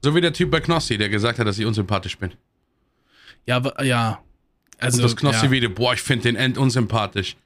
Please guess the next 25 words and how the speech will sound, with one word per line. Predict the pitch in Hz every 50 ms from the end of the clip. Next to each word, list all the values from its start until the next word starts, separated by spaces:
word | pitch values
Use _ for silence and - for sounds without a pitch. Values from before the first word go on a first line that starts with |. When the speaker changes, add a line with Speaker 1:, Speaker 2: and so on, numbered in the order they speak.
| _ _ _ -
Speaker 1:
Ich | 104 -
schreib | - 123 113 101
drunter, | 95 101 113 110 - 107 92 - - _ _ _ _ _ _ -
„Ich | - -
mag | 92 101 98 -
Knossi | - 120 107 - - 107
eigentlich | 101 104 101 -
ganz | 113 107 101 - -
gern.“ | - 120 123 120 113 - - _ _ _ _ _ _ _ _ _ _ _ _ _ _ -
Und | - 160
seine | - - 120 113 113 110
Antwort, | 110 110 104 - 120 104 123
„Nein, | 147 147 165 175 190 196
den | 185 170 143
meine | 156 165 196 214 208
ich | 180 -
doch | - 160 - -
gar | 175 160 143 143
nicht.“ | 139 131 123 120 - _ _ _ _ _ _ _ _ _ _ _ _ _ _ _ _ _ -
Ja, | 117 - - -
das | - 90 -
ist | 110 98
jetzt | 135 131 - 135
aber | 131 135 127
unangenehm. | 123 143 135 101 92 92 87 87 87 87 85